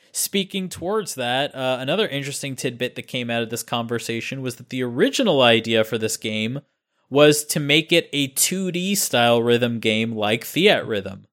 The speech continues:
Now, I don't know in terms of art style how that would have been, but I would kind of personally assume that it would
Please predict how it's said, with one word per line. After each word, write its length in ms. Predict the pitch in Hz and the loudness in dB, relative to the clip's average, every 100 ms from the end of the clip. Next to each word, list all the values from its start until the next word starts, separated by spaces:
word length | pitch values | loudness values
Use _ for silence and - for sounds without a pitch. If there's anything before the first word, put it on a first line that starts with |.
| _ _ _ _ - | _ _ _ _ -2
Now, 160 | 120 123 | 0 4
I 120 | 147 | 4
don't 160 | 185 | 4
know 340 | 160 151 151 147 | 4 6 6 4
in 180 | 143 131 | 2 -4
terms 300 | 165 143 127 | -2 -4 -4
of 120 | 117 | -8
art 240 | 120 143 - | -4 -4 -4
style 380 | - 175 175 175 | -2 2 2 4
how 180 | 180 | 4
that 180 | 185 175 | 6 4
would 160 | 170 180 | 4 2
have 120 | 160 | 2
been, 300 | 180 196 190 | 0 0 0
but 300 | 131 117 - | 2 0 -2
I 300 | 123 123 123 123 117 | -4 -4 -4 -8 -6
would 220 | 117 - | -8 -6
kind 260 | 151 180 | -6 -4
of 120 | 196 - | -6 -6
personally 440 | 147 170 165 131 | -10 -8 -10 -8
assume 400 | 117 - 170 139 | -8 -8 -10 -6
that 100 | 120 | -4
it 60 | 117 | -4
would 200 | 120 | -6